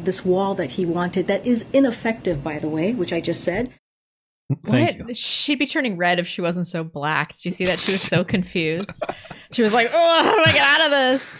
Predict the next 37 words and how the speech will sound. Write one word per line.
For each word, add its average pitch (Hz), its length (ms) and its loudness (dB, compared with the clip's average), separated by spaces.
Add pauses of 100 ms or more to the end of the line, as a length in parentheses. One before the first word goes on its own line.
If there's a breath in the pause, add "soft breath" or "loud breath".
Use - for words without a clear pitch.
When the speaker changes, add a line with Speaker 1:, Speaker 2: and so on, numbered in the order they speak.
Speaker 2:
She, 202 240 2
Speaker 3:
I 156 40 6
Speaker 2:
at, 165 60 6
Speaker 3:
almost 143 240 2
Speaker 2:
at - 40 -8
Speaker 3:
feel 311 100 4
Speaker 2:
points, 208 240 4
Speaker 3:
bad 285 120 6
Speaker 2:
she 151 100 6
Speaker 3:
for 139 100 6
Speaker 2:
looks 170 160 4
Speaker 3:
her, 185 80 6
Speaker 2:
like 135 140 4
Speaker 3:
you 98 60 2
Speaker 2:
Jimmy 143 240 6
Speaker 3:
know? 131 60 2
Speaker 2:
Fallon 120 400 2
on 104 140 4
old 107 380 2 (140)
S 113 200 2
N 104 120 2
L 101 200 4
where 92 100 2
he 107 120 0
can't 107 300 0
stay 117 200 2
in 101 120 2
character. 101 440 0
He's, 95 180 0
he's 90 300 -4
chuckling 123 500 2
a 120 60 4
little 120 200 4
bit. 131 300 0
Speaker 3:
<laughs> - 40 -16
I 392 160 -10 (120)
know. 302 420 -10